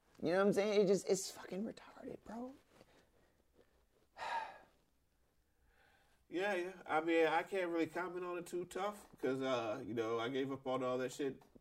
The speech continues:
Speaker 2: Uh, you know, I, I went out on top, uh, you could say. Like, I, I got out while the getting was good.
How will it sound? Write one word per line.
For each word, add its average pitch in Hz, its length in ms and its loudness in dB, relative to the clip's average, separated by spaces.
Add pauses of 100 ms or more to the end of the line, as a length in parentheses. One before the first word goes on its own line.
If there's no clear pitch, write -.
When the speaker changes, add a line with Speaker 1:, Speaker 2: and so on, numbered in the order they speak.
(260)
Speaker 2:
Uh, - 420 -2 (100)
you - 80 -6
know, 104 220 0
I, - 640 -6
I - 20 -2
went 131 200 4
out 127 120 6
on 123 160 4
top, 139 360 2 (200)
uh, 131 380 0 (180)
you 135 160 0
could 131 160 -4
say. 151 280 -2 (120)
Like, 110 180 -2
I, 101 200 0
I 110 40 -2
got 120 280 2
out 120 200 0
while 117 140 0
the 113 60 -2
getting 113 240 -2
was 110 120 -4
good. 127 300 -2